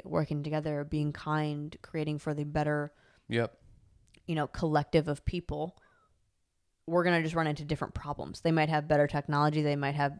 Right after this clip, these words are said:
Speaker 1: you know, more socially strict rules about it. But
Speaker 2: Yeah.
Speaker 1: if you don't have the idea for the overall betterment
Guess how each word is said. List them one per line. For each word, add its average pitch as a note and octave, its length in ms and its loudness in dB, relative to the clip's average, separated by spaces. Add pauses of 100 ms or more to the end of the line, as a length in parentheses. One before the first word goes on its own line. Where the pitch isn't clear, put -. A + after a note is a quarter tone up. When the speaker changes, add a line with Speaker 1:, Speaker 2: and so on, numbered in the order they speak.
Speaker 1:
you D#3 120 -4
know, C#3 160 -4
more C#3 640 -2 (300)
socially D3 1040 -4 (800)
strict - 580 -6
rules E3 420 2
about C#3 300 -4
it. D3+ 200 -4 (480)
But D#3 400 2 (1300)
Speaker 2:
Yeah. A#2 200 0 (600)
Speaker 1:
if F3 160 4
you F3+ 120 6
don't F3+ 160 6
have E3 320 4
the E3+ 120 6
idea D#3+ 400 6
for D#3+ 300 0
the D3+ 220 -2
overall D3+ 720 0 (400)
betterment D#3+ 760 -2